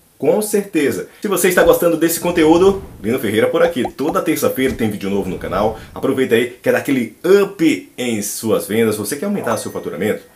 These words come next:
as suas vendas, ó, quer ter mais dinheiro? Então eu levo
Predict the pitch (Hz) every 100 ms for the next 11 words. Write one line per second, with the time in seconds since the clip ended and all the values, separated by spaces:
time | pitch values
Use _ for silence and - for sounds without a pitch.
0 | _ - 90 82 117 92 113 - - -
1 | - 90 85 87 95 - - - - 117
2 | 113 156 120 117 120